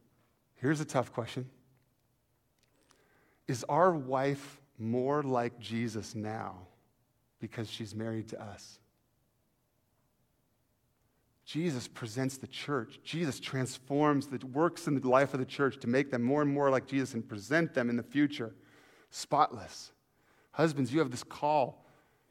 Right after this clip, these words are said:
to love your wife. I-, is our, is our wife more like Jesus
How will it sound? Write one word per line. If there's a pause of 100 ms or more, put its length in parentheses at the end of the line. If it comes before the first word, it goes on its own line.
(560)
to
love
your
wife. (1500)
I-,
is
our,
is
our
wife (140)
more
like
Jesus